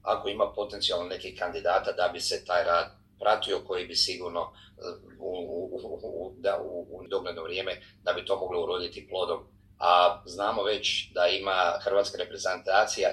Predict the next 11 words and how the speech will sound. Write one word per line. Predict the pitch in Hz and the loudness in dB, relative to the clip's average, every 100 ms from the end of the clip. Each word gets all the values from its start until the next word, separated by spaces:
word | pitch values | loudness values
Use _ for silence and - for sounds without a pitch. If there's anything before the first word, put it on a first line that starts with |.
| - | 0
i | 85 | -2
sada, | - 123 135 127 - | 4 8 8 8 6
a | 90 | 2
imala | 98 98 90 | -2 2 4
je | 87 85 - | 4 2 -4
i, | 82 82 85 - 90 | -12 -10 -12 -12 -14
i | 82 82 - - | -12 -12 -14 -20
u | - | -4
prošlosti, | 139 143 - - - 98 - - - | 2 2 2 -4 -4 -10 -12 -20 -6
znači, | 98 92 - | -6 -6 0
talente | 98 98 87 | 2 2 0